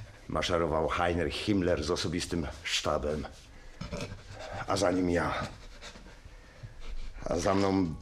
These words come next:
blok pocztów sztandarowych w szeregach jak struny. Chorążowie chłopy wielkie, specjalnie dobrani, a nad nimi sztandary,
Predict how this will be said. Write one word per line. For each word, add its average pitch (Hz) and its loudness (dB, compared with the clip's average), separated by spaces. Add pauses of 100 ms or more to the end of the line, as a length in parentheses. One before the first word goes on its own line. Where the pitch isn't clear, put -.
(180)
blok 107 4
pocztów 117 2
sztandarowych 101 4
w - 0
szeregach 107 4
jak 107 2
struny. 92 2 (400)
Chorążowie 139 8
chłopy 165 8
wielkie, 156 10
specjalnie 160 10
dobrani, 151 10 (380)
a 156 8
nad 190 8
nimi 196 10
sztandary, 175 10